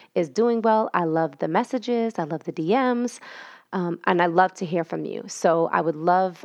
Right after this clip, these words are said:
um, comments. Please hit subscribe. Please share with me your New Year's resolutions. Please share with me, um,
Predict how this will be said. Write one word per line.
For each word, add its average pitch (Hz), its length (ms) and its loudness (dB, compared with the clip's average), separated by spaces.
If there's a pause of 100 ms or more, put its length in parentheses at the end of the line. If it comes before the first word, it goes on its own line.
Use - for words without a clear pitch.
um, 170 260 -4
comments. 196 640 0
Please 170 320 -6
hit - 180 -6
subscribe. 196 640 0
Please 185 220 -4
share 190 300 0
with 202 180 -2
me 202 160 0
your 196 180 -2
New 196 140 0
Year's 196 320 -2
resolutions. 202 720 -2 (260)
Please 156 220 -2
share 196 240 2
with 190 220 -2
me, 196 420 0
um, 170 340 -4